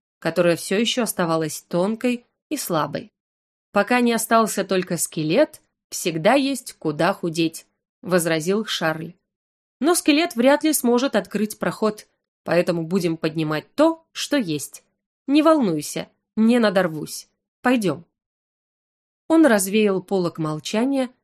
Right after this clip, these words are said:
чем сразу воспользовался библиотекарь. «Леди де Кибо, а вы предупредили Инора Буле, что уже пообещали помолвку Инору Матье?» И пока я приоткрывала рот,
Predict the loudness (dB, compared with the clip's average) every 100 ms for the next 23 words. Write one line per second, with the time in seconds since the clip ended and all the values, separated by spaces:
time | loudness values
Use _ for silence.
0 | _ -4 -4 -2 -2 -2 -2 -2 -4 -4
1 | -6 -4 -4 -4 -4 -6 -10 -12 _ -6
2 | -2 -2 -2 -6 -10 -16 _ _ _ _
3 | _ _ 4 6 6 4 2 2 2 2
4 | -4 _ _ _ -2 2 4 4 4 2
5 | 2 2 2 4 6 6 6 4 6 6
6 | 4 2 2 4 4 0 _ _ -4 0
7 | 2 4 6 6 4 4 2 0 -2 0
8 | 4 4 4 2 2 0 -2 -2 -2 -2
9 | _ -2 2 4 6 6 4 2 0 0
10 | -2 _ _ _ _ _ _ _ _ _
11 | _ _ _ _ -4 -2 0 0 0 2
12 | 2 4 2 2 0 -4 -4 -6 -2 0
13 | 2 2 2 -2